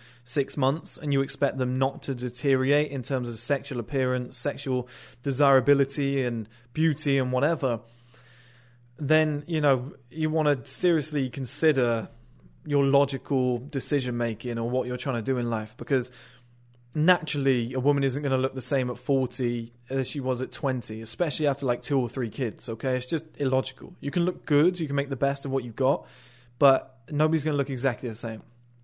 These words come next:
But the key to what I said there is to make the best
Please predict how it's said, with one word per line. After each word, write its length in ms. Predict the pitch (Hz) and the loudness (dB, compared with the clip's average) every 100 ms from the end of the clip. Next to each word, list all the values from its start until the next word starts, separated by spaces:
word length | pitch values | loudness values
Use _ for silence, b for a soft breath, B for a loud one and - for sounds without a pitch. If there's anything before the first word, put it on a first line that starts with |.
| _ _ - | _ _ -12
But 200 | 143 147 | 0 2
the 60 | 147 | 0
key 280 | - 185 180 | -2 0 0
to 100 | 156 | 0
what 160 | 143 | 0
I 60 | 147 | 0
said 260 | 131 135 123 | 0 0 2
there 300 | 135 117 113 b b | 2 2 -2 b b
is 140 | b 135 | b -4
to 100 | 143 | 0
make 300 | 143 147 143 | 0 0 -2
the 60 | |
best 520 | 117 156 147 135 - | 0 2 2 0 -10